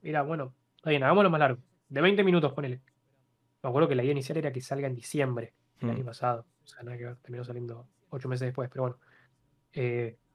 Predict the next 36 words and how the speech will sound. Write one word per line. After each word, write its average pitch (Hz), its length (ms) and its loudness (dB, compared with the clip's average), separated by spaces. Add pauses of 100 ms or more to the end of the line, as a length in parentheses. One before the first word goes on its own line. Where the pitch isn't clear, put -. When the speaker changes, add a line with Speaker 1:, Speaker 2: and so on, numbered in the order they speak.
(340)
Speaker 1:
en 139 80 -10
diciembre 151 440 0
era 147 160 6
que 131 60 -2
salga 147 160 4
más 143 120 2
o - 20 -2
menos 143 140 0
para 131 160 0
los 117 100 -2
Coscu 139 220 -4
Anime 131 120 -2
Awards, 131 460 4 (300)
había 131 120 -6
dicho 120 160 -10
yo, 123 180 -10 (220)
que 131 100 -4
dure 139 140 2
veinte 147 280 -2
minutos, 135 440 -2
que - 100 -20
ya - 100 0
era 147 100 6
muy 151 160 2
largo. 143 220 2 (960)
Pero, 117 560 -8
pero 127 140 -20
que - 60 -20
salga 143 240 -4
para 127 160 -8
ahí 196 340 -6
y 127 60 -6
listo, 131 280 -6 (180)
es - 60 -20
una 127 120 -6
cosa 127 300 -8